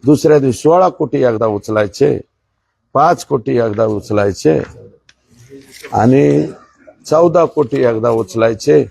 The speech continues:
हे बघा ना, चौ-, सदोतीस कोटी सत्तर लाख, चौदा कोटी शेहेचाळीस लाख,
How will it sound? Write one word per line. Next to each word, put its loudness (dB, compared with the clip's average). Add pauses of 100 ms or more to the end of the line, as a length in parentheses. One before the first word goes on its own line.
(460)
हे 2
बघा 2
ना, 2
चौ-, 0
सदोतीस 0
कोटी 2 (520)
सत्तर 0
लाख, 2 (160)
चौदा 4
कोटी -2
शेहेचाळीस 0
लाख, -4